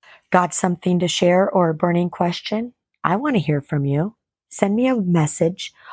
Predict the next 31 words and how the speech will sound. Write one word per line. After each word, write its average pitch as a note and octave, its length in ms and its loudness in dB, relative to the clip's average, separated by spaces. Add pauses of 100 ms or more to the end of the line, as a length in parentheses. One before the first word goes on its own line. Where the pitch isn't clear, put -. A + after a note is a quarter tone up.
on D#3 160 -4
social E3 360 -4
media D3+ 440 0 (360)
or D#3+ 380 0 (140)
in D#3 160 0
my G#3 140 0
email, D3+ 440 0 (600)
your F3 120 2
thoughts - 480 -2
and G3 120 0
stories A#3 540 0
and G3+ 240 0
feedback E3 540 -2 (100)
mean G#3+ 380 2
the G3+ 120 0
world E3+ 400 2
to D#3 100 -6
me, - 260 -8 (160)
and E3 100 -2
I D#3+ 60 -2
can't G#3 280 -4
wait E3+ 220 -4
to - 100 -6
hear D#3+ 280 0
from - 260 -4
each A#3 300 -4
and G3 100 -2
every F3 240 0
one C3+ 220 -4
of - 100 -8
you. - 160 -6